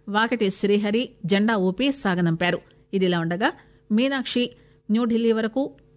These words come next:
మిగతా ముగ్గురు నేతలు ఆలేరు వరకు ప్రయాణించి ఎల్లుండి ఈ ధర్నాలో పాల్గొంటారు. ఈ సందర్భంగా గౌడ్ మీడియాతో మాట్లాడుతూ, తమ రాజ్యాంగపరమైన సామాజిక హక్కుల సాధన కోసం బీసీ నేతలు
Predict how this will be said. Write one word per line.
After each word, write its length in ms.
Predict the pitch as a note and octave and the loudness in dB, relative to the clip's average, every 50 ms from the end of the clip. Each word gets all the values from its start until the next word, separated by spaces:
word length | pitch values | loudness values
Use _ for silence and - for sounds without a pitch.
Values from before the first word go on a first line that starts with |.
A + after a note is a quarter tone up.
| _ - _ - A3 | _ -20 _ -4 0
మిగతా 320 | A3 B3 C4+ C4+ C#4+ C4 | 0 0 0 0 0 0
ముగ్గురు 320 | A3 G3+ G3+ G3 A3 A3+ | 2 2 2 2 2 2
నేతలు 440 | A3+ A3 G#3 G3 - G#3 G#3 G3 F3+ - - _ - G3 | 2 2 0 0 0 0 0 0 0 -2 -8 _ -6 -2
ఆలేరు 340 | G3+ G#3+ A3+ A#3+ A#3 A#3 | 0 2 2 2 2 2
వరకు 300 | A3+ A3 G#3+ G#3 - B3 | 0 0 -2 -2 0 0
ప్రయాణించి 720 | A3+ A3+ G#3+ F#3+ F#3 G3 G#3 G#3 G3+ G3 - - D#4+ F#4+ - - - _ _ - | 0 0 0 0 0 2 2 2 2 2 0 -2 -4 -6 -6 -12 -20 _ _ 0
ఎల్లుండి 460 | A3 A3 A#3+ B3 B3 A3+ G3 F#3 E3+ - _ - | 0 2 2 2 0 0 0 0 -2 -4 _ -4
ఈ 140 | G#3+ A3 A3 | 0 2 2
ధర్నాలో 460 | G3+ G3+ G3+ F3+ F#3+ G3+ G3 G3 A3 | 2 2 0 0 0 0 0 0 0
పాల్గొంటారు. 560 | - - - F3 F3 E3 E3+ D#3+ E3+ E3+ F#3 - - - - - - - - - - _ - | -2 -2 -2 0 0 2 2 0 0 0 -2 -2 -6 -12 -20 -20 -20 -20 -20 -20 -10 _ 2
ఈ 100 | A3 A3 | 2 2
సందర్భంగా 600 | - G#3 G3 G3+ F#3+ F#3 F3 F3+ F#3 F#3+ A3+ A#3+ - G#3 | 2 2 0 0 0 0 0 0 2 2 2 0 0 -2
గౌడ్ 280 | F#3+ G#3 A3 A3 G3+ - - - - _ _ _ _ - | -2 0 0 0 0 -4 -8 -16 -20 _ _ _ _ -4
మీడియాతో 400 | G#3 A3+ B3 B3+ B3+ A#3 G3 F#3+ | -2 0 0 0 0 -2 -2 0
మాట్లాడుతూ, 580 | F#3 F#3 F#3+ F#3+ G3 G#3 G3+ G3 - C4 D#4+ E4 - - - _ _ _ - A#3+ | 0 0 0 0 0 0 -2 0 0 -2 -2 -4 -8 -18 -20 _ _ _ -4 -2
తమ 80 | A#3+ | 0
రాజ్యాంగపరమైన 960 | A3+ A3 A3 B3+ C4+ C4+ - D4+ D4 C#4 C#4 B3 A#3 A3 A3 A3 G#3+ G#3+ G#3+ G#3 | 0 0 0 -2 -2 -2 -2 -2 -2 -2 -2 -2 0 0 0 2 2 2 0 0
సామాజిక 640 | G#3 - G#3 G3+ A3 B3 C4 C4+ C4 C4+ B3+ - | -2 -2 -2 -2 0 0 0 -2 -2 -2 -2 -2
హక్కుల 380 | G#3+ G#3 - G3+ G3+ - G#3+ F#3+ | -2 -2 -2 -2 2 2 2 2
సాధన 420 | F#3+ - - F#3+ G3 G3 A3 G#3 | 2 0 -2 -2 0 0 2 0
కోసం 420 | G3+ - G3 F#3+ - - C4 D#4 E4+ - - - - - | 0 0 0 0 0 0 0 -2 -2 -6 -12 -18 -10 -4
బీసీ 340 | F#3 F#3 B3+ C#4 C#4 - C4 | -2 0 0 0 0 0 0
నేతలు 420 | G#3 F#3+ G3 G3+ G#3 A#3 A3 - | 0 0 0 0 0 2 2 2